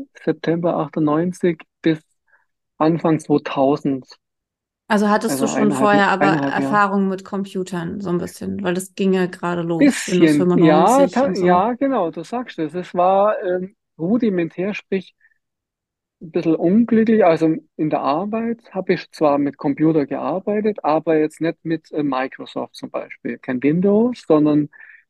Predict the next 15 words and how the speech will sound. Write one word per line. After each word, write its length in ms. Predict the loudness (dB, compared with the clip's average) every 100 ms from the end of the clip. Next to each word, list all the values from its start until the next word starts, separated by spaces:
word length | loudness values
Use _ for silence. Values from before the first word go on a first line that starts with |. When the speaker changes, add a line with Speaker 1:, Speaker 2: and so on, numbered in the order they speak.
| _ _ 0
Speaker 1:
eine 380 | 2 2 2
Unternehmenssoftware 1120 | 0 0 2 2 0 -2 -2 -4 -6 -8 -6 -4
eben. 480 | -2 -2 -4 -6 _ _ -20 _ _ _ -6
Also 240 | -2 -2
hat, 300 | -4 -6 -14 _ _ -20 -20 -6
kann 180 | 0 2
man 120 | 0
nicht 200 | -2 -2
wirklich 260 | -2 -2 -2
viel 140 | 0
mit 180 | -2 -4
anfangen. 760 | -8 -8 -8 -6 -4 -6 -6 -12 -20 _ -2
Speaker 2:
Mhm. 380 | 2 2 0
Speaker 1:
Ähm, 420 | 0 2 2 0 -8
und 320 | -12 -12